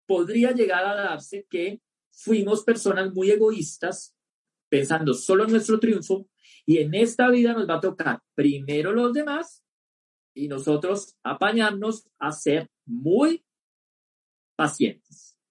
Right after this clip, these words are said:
porque puede llegar el éxito hasta después de los cuarenta. Perfectamente. Incluso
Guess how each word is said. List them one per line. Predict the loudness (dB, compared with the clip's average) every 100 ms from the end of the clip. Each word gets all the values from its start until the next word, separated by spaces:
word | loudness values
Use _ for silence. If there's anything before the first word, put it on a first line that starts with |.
| _ _ _ _ _ -2
porque | 0 2
puede | 2 2
llegar | 2 0 -2 _
el | -4 -4
éxito | -4 -4 -2
hasta | -2 0 -2
después | -2 -2 -2
de |
los | -2 -4
cuarenta. | -4 -4 -6 -12 -20 _ _ _ _ _ _ _ _ _ _ _
Perfectamente. | -2 -2 -4 -6 -4 -2 -2 -4 -6
Incluso | -6 -2 2 4 4 -2 -4